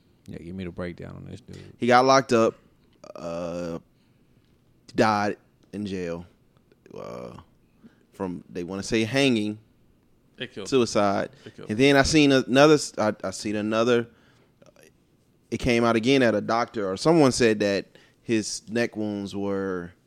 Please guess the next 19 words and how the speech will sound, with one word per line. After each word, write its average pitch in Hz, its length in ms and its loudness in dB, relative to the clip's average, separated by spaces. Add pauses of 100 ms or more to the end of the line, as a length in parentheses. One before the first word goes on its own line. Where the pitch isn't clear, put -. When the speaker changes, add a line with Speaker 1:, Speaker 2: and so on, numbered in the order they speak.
(260)
Speaker 3:
Broken. 107 400 -14 (320)
Speaker 2:
were 104 160 -6
broken, 98 800 -6 (220)
um, 73 520 -14 (720)
in 104 220 -6
ways 101 360 -4
that 92 280 -8
would 85 280 -10
Speaker 3:
Strangulation. 104 800 -16 (400)
Speaker 2:
Yeah, 104 320 0
that, 92 180 -4 (580)
that 110 120 -2
was 101 100 -6
more 110 220 0
so 98 300 -4
homicide 101 760 -2
than 92 140 -12
suicide. 80 640 -2 (380)
Speaker 1:
Okay. 82 280 -12